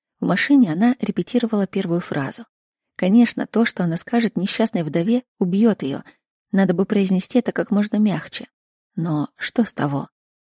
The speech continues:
Она даже представила себе, как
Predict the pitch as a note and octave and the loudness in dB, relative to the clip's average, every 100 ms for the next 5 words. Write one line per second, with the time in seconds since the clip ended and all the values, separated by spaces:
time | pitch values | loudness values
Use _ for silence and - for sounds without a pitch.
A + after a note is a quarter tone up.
0 | _ _ _ _ _ _ F#3+ F#3+ F3 F#3 | _ _ _ _ _ _ 2 2 2 2
1 | F#3+ G3 - - G#3 E3+ D#3+ - E3 - | 2 0 -2 0 0 2 -2 0 -2 0
2 | F3 | -4